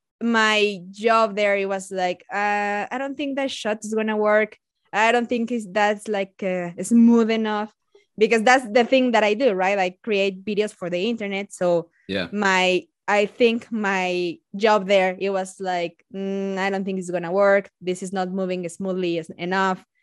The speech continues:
Speaker 1: So yeah, that, that was, like, my, my input on that. And the other thing, in the day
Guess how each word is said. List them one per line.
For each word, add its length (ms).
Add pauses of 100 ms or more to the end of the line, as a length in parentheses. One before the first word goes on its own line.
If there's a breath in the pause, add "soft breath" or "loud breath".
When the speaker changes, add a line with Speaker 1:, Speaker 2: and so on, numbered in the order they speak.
(220)
Speaker 1:
So 180
yeah, 280
that, 260
that 200
was, 180
like, 260
my, 320
my 180
input 520
on 140
that. 200 (160)
And 320
the 120
other 160
thing, 260
in 180
the 360 (440)
day 480